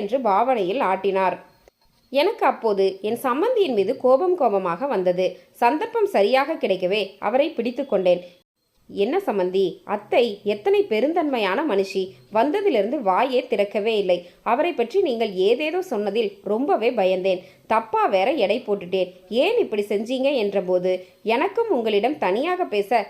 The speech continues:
இப்போதுதான் நேரம் கிடைத்தது." கல்யாணத்துக்கு கிளம்புவதற்கு முதல் நாள் ஏதோ ஷாப்பிங்கிற்காக போன அத்தை தான் வருகை புரியும் நூறாவது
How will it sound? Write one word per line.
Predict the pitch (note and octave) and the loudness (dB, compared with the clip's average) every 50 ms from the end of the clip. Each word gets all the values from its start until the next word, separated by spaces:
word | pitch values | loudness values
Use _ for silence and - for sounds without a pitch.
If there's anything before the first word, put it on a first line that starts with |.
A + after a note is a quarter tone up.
| - - G#3 G#3 | -10 -12 -12 -12
இப்போதுதான் | G#3 - F#4+ G#4 F#4+ C#4 G3 G3 A3 D4 C4+ G#3 | -8 -2 -2 -2 -2 -2 -2 -2 -2 -2 0 0
நேரம் | F#3+ G3+ A#3+ B3+ A#3 - | 0 0 0 -2 -2 -4
கிடைத்தது." | G#3 F#3+ F#3+ - F#3+ F3+ F#3 F3+ F3 - - - _ - - | -4 -4 -2 -2 -2 -2 -2 -2 -4 -6 -12 -20 _ -4 0
கல்யாணத்துக்கு | A3 A3+ C4+ F4 G#4+ A4+ A#4 G4+ G4+ E4 - C#4 - - | 0 0 2 0 0 -2 -2 -4 -4 -4 -6 -6 -4 -2
கிளம்புவதற்கு | A3 A3 B3 C4+ C#4 C4+ B3+ A3 G3+ G3+ - C#4 C4 G3+ | 0 0 2 2 2 0 0 -2 -2 -4 -4 -4 -2 0
முதல் | F#3+ G#3+ C4+ C4+ A3+ G3 | 2 2 2 2 2 0
நாள் | F#3 F3+ F3+ F3+ - - _ - G#3 A#3 | 0 0 -2 -4 -8 -18 _ -2 0 0
ஏதோ | B3 C#4+ G4 - - | 2 2 -2 -4 -2
ஷாப்பிங்கிற்காக | A#3 - - - - G4+ G4+ F4+ F4 F4 D#4+ C#4 - - G3 F#3+ - C4+ C4 - | -2 0 0 0 2 2 2 2 2 -2 -4 -4 -2 -2 -2 -2 -2 -4 -2 0
போன | G#3 G3 A3+ B3+ A3+ E3+ D3+ | 0 0 0 0 -2 -2 -4
அத்தை | - - - A3+ A3+ F#3+ - - - - _ - A3+ | -4 -2 -2 -2 -2 -2 -4 -8 -20 -16 _ 0 2
தான் | A3+ A3+ A#3 G#3+ G#3 | 2 2 2 2 2
வருகை | G#3 A3+ E4 - G#4+ G4+ G4 F4 C4 G3+ F3 - - | 2 2 2 2 4 2 2 2 0 -4 -8 -10 -4
புரியும் | - A#3+ A#3 A#3 A3 G#3+ G#3+ G#3+ G#3 | -4 -2 -2 -2 -2 -4 -4 -2 -2
நூறாவது | A3 B3+ D#4 F#4+ F#4+ F4+ F4+ F4+ F4 | -2 -2 0 0 0 0 0 -2 -4